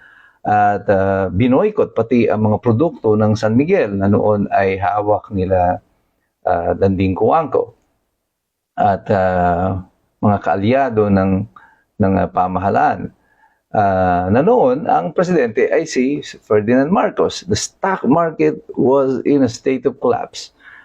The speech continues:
And this triggered yung kudeta. Recently, uh, paulit-ulit binabanggit ni Claire Castro, uh, ngayon ni Gibo Teodoro,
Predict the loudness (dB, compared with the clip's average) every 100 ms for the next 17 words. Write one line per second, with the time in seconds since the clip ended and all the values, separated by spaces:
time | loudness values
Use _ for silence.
0 | _ _ -2 0 2 2 2 2 4 2
1 | 0 0 2 2 -2 -2 0 2 2 2
2 | 4 4 4 4 2 2 0 0 -2 -2
3 | -2 -8 _ _ _ _ _ _ _ _
4 | -2 0 0 -4 2 4 4 0 -4 0
5 | 2 4 2 0 0 0 0 0 2 2
6 | 2 2 2 2 2 0 0 -2 -6 -2
7 | 0 0 0 -4 -2 -2 2 2 0 -2
8 | -2 0 0 0 2 2 2 2 0 0
9 | -2 -2 0 2 2 0 -2 -6